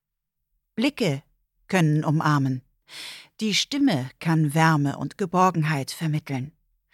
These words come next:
Und im gemeinsamen Malen und Gestalten können wir eine Atmosphäre der Zugehörigkeit schaffen und damit den Kindern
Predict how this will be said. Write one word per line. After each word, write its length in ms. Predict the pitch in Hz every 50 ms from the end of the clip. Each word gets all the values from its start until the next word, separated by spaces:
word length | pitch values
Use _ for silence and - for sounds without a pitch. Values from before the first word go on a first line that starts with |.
| - - - - - _
Und 240 | - 277 320 339 - -
im 160 | - 214 202
gemeinsamen 1000 | 185 175 170 156 160 170 190 202 208 196 185 185 180 180 180 175 175 175 170 160
Malen 640 | 160 175 190 208 220 214 185 160 147 139 135 135 -
und 200 | 117 135 131 -
Gestalten 680 | 156 139 - - 233 220 220 214 - - 151 139 135 - - - - - - - _
können 260 | - 247 247 240 220
wir 140 | 190 196 -
eine 220 | 165 165 165 165
Atmosphäre 680 | 160 160 - - 160 143 - - 233 214 202 180 175 160
der 220 | 143 156 151 147
Zugehörigkeit 960 | - - - 226 214 208 190 147 151 160 165 160 156 - - - 165 160 - -
schaffen 400 | - 175 156 - - 165 143 - - - - - - -
und 200 | - 226 220 202 -
damit 400 | 226 226 226 233 240 254 240 -
den 180 | 220 214 196
Kindern 480 | - - 247 240 233 220 226 214 214 208